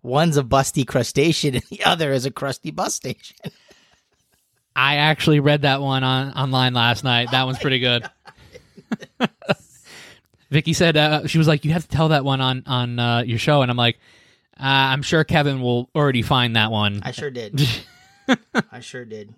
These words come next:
Speaker 2: "I don't trust those trees.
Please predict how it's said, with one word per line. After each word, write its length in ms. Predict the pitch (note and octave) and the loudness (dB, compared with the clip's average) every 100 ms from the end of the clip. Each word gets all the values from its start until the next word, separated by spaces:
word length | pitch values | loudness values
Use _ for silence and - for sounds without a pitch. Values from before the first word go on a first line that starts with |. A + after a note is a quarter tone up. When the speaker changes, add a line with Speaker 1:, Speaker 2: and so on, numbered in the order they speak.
| _ _ _ _ _ _ _ _ _ _ _ _ _ _ _ _ _ _ _ _ - | _ _ _ _ _ _ _ _ _ _ _ _ _ _ _ _ _ _ _ _ -2
Speaker 2:
"I 180 | G3+ F3+ | 0 2
don't 220 | E3+ C3+ | 0 -2
trust 280 | - C3 - | 0 0 2
those 220 | A2+ A2 | 0 0
trees. 480 | - A#2+ G2 F2+ | 0 0 0 -4